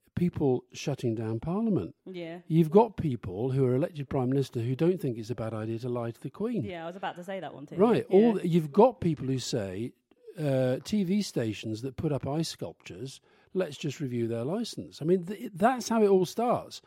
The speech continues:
Speaker 1: So I am really, really worried about this election. Um,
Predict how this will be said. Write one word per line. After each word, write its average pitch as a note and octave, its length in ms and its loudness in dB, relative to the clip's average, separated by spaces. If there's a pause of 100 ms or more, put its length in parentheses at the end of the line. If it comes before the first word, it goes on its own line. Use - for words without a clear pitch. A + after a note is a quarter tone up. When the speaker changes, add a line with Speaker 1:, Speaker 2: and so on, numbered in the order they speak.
(260)
Speaker 1:
So E3+ 440 8 (260)
I G3 180 8
am F#3+ 120 10
really, F3 280 12
really C#3+ 220 6
worried A#2 220 4
about G2+ 200 -2
this G2+ 160 -10
election. C3+ 400 -12 (500)
Um, B2 420 4